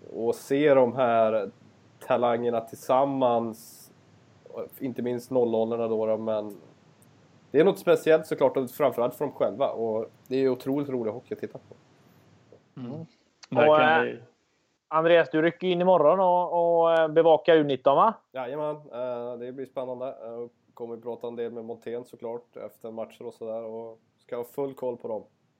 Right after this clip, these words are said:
Speaker 3: Mm. Yes, och
Speaker 2: Och
Speaker 3: Felix?
Speaker 2: du tol-, ja, i, i, imorgon så är det väl du som tar Team arton, är det inte? Du är väl på plats i Sundsvall?
Speaker 3: Ja, jag sticker dit idag.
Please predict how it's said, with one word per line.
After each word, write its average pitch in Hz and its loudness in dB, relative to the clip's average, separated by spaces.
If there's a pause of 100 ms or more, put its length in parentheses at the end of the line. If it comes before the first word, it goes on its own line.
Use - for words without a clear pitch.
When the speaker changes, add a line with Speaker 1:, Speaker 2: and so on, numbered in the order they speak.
(420)
Speaker 3:
Mm. 131 -4
Yes, - -6 (100)
och - -4
Speaker 2:
Och 143 -6
Speaker 3:
Felix? 143 4
Speaker 2:
du 147 6 (120)
tol-, 160 4 (380)
ja, 143 4
i, 135 -12 (340)
i, 139 -18
imorgon 156 0
så 180 0
är 170 2
det 165 0
väl 151 0
du 170 2
som 160 -2
tar 127 2
Team 131 -2
arton, 123 -8
är 147 -2
det 170 -6
inte? 131 -6
Du 131 -2
är 170 0
väl 175 2
på - -2
plats 165 2
i 127 -12
Sundsvall? 131 -4 (480)
Speaker 3:
Ja, 226 6
jag 202 6
sticker 226 -2
dit 208 0
idag. 202 6